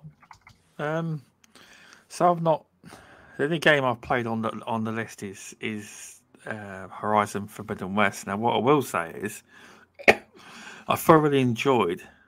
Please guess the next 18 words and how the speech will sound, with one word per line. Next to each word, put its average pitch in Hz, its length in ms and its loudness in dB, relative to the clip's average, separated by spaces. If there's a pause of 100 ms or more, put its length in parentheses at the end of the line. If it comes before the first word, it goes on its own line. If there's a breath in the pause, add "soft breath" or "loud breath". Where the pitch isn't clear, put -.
(160 soft breath)
Fro-, 113 380 -6
Horizon 110 500 -2
Fob-, 110 320 -10
um, 107 240 -8 (120)
no, 101 160 -12 (560 loud breath)
Horizon 113 400 4
Zero 113 240 2
Dawn, 107 400 -2 (580)
and 117 80 0
I 120 140 6
thought 110 280 -2
that 110 200 -2
was 101 140 -12
an 107 200 -6 (200)
inc-, - 160 -16
incredible 104 460 -2
game. 92 400 -8 (180)
Um, 101 460 -6